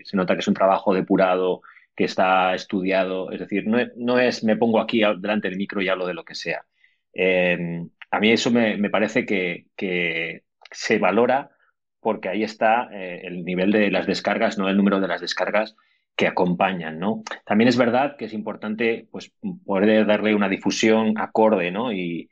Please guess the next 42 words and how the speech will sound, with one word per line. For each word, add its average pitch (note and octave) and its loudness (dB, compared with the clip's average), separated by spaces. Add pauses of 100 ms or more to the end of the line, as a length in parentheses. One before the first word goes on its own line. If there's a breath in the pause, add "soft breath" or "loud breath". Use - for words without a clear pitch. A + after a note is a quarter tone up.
(140)
y A2+ -2
que - 0
todo A2 4
vaya G#2+ 2
en G#2 -2
conjunción. F2 -6
Hay, E2+ -4
hay F2 -6
podcasts F#2 -6
muy F#2+ -4
buenos A2+ 2 (360 soft breath)
que - 0
a F2+ 2
lo F2+ 2
mejor F#2 0
no G#2 4
tienen, G2+ 0
eh, F2 -2 (300)
la G2 0
misma G2 2
suerte A#2 2
en F#2+ -2
la F#2+ 0
difusión A2 0
y G#2 0
no, F#2+ 0
y F#2+ -4
no F#2 -2
adquieren G2 0
esa F#2+ -2
relevancia. F2 0 (340 loud breath)
Pero A2 2
desde A2 2
luego, B2+ 2
cuando G#2+ 0
hay C#3 0
calidad, C3 -2 (520)
eh, F#2+ -8 (160)
los A2+ 0
oyentes A2 0
acaban G2 2
llegando, D#2 -4